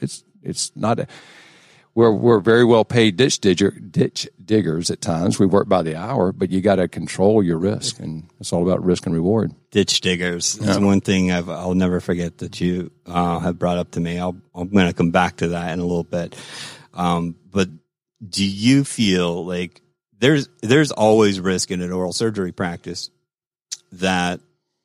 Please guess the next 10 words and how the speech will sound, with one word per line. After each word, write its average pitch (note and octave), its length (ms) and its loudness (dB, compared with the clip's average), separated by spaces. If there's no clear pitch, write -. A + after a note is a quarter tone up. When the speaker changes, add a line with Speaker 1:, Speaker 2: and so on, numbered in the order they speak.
Speaker 2:
when G2+ 160 0
somebody A2 280 2
comes G2+ 260 0
in, G2 140 2
you're F#2 120 -2
putting G2 300 -2
them F2+ 160 -2
to E2+ 60 -8
sleep, F2 380 -8
right? F2+ 360 0